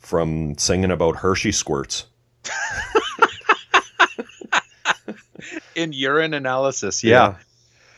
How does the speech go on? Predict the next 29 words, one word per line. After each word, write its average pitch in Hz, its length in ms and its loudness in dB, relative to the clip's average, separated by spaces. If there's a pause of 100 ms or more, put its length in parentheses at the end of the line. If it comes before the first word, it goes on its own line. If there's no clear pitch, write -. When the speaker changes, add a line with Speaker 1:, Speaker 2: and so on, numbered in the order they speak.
(140)
Speaker 2:
But 170 200 8
who 214 200 4
among 190 340 6
us 117 260 0
didn't 131 380 -4
have 110 600 2 (100)
an 123 140 -2
obnoxious 120 920 0
teenage 113 560 -4
punk 107 280 -4
rock 92 260 -2
band, 80 440 -6
hey? 131 160 2
Speaker 1:
Yeah. 202 80 0 (220)
Oh, 90 120 0
yeah. 76 140 0
Speaker 2:
Yeah. 98 220 2 (380)
Yeah. 104 240 2 (180)
"Let 151 200 6
he 180 340 0
who 135 200 0
is 113 120 0
without 120 360 2
sin 113 340 -4
cast 104 380 -2
the 110 80 -2
first 107 260 0
stone," 113 380 2
Brent. 87 400 -4